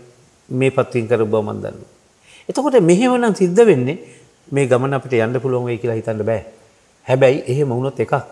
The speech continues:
ජනතාවගේ බලාපොරොත්තු බිඳ වැටීමේ කෝපය ඔවුන් ප්‍රකාශ කරනවා. ඔවුන් ප්‍රකාශ කරන ඊළඟ මැතිවරණ එනකම් බලා ඉන්නේ නැහැ.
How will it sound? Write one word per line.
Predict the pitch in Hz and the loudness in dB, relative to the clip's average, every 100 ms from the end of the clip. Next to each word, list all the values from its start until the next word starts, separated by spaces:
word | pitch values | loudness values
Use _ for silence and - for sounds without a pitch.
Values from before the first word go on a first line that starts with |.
| - _ _ | -20 _ _
ජනතාවගේ | 110 120 123 120 113 107 110 107 113 104 - - - | -4 -4 -4 0 0 0 -2 -4 -4 -6 -8 -20 -8
බලාපොරොත්තු | 113 120 151 156 147 131 127 | 0 2 2 2 0 -2 -2
බිඳ | 117 120 | -2 0
වැටීමේ | 135 131 123 117 110 - | 0 0 -4 -4 -8 -10
කෝපය | - 165 - 104 101 - - - | -4 -4 -2 -4 -4 -10 -20 -8
ඔවුන් | - 123 | 0 0
ප්‍රකාශ | 123 113 117 104 | 0 -4 -4 -6
කරනවා. | 95 87 90 - _ _ _ _ _ _ - | -8 -12 -14 -20 _ _ _ _ _ _ 2
ඔවුන් | 147 139 | 2 2
ප්‍රකාශ | 139 165 160 160 | 2 4 2 2
කරන | 160 147 | 0 0
ඊළඟ | 151 151 131 | -2 -2 -2
මැතිවරණ | 135 160 170 160 | -2 0 0 0
එනකම් | 143 139 120 | -4 -4 -2
බලා | 110 | -2
ඉන්නේ | 98 98 | -4 -6
නැහැ. | 98 - | -12 -16